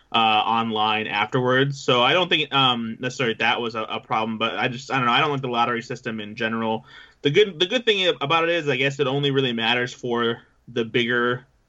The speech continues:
um, retailers like Hasbro and Lego and Funko, all the ones where people are usually making a mad dash to, to get in line.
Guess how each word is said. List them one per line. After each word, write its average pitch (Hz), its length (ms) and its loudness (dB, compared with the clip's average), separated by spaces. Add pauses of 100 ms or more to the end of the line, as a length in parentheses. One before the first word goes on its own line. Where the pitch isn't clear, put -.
(240)
um, 107 540 2
retailers 123 720 0
like 107 200 -4
Hasbro 117 640 -2
and 104 100 -8
Lego 117 560 -2
and 107 180 -8
Funko, 123 400 0
all 113 200 2
the 120 80 2
ones 117 300 0
where 110 360 0 (360)
people 135 260 4
are 123 40 6
usually 123 320 2
making 117 340 2
a 110 60 -2
mad 113 380 0
dash 110 480 -2
to, 110 300 0
to 123 140 -6
get 117 200 0
in 104 140 -8
line. 110 480 -2